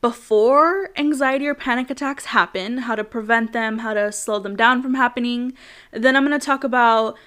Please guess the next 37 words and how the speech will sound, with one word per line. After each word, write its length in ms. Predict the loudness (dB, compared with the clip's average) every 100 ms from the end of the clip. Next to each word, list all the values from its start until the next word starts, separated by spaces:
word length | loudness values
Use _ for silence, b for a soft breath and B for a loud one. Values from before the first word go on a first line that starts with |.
| B B
what 180 | 2 2
to 80 | -8
do 360 | -4 -2 -2
in 120 | 0
the 80 | 0
middle 320 | 2 2 2
of 100 | 2
a 60 | -2
panic 340 | -2 -2 -2
attack 400 | -6 -2 -2 -2
and 300 | -4 -6 -8
kind 220 | -4 -2 -2
of 120 | -2
the 100 | -4
things 300 | -4 -6 -4
that 100 | -4
have 120 | -4
helped 280 | 0 0 0
me 460 | -2 -2 -4 -6 -10 B B B B
overcome 640 | 4 4 0 0 0 0
panic 300 | 2 2 0
attacks 420 | -2 0 0 -2
and 140 | -6 0
get 220 | 0 0
through 180 | -6 -2
them. 240 | -2 -2 -4 -10 -4
And 120 | 2
lastly, 300 | 4 4 2
I'm 60 | 0
gonna 120 | 0
talk 220 | 0 -2
about 240 | -2 -6
recovery. 640 | -6 -6 -2 -2 -2 -6 -8
So 160 | -10
recovery 400 | -10 -6 -4 -4
care 320 | -4 -2 -2 -2
on 460 | -4 -4 -6 -10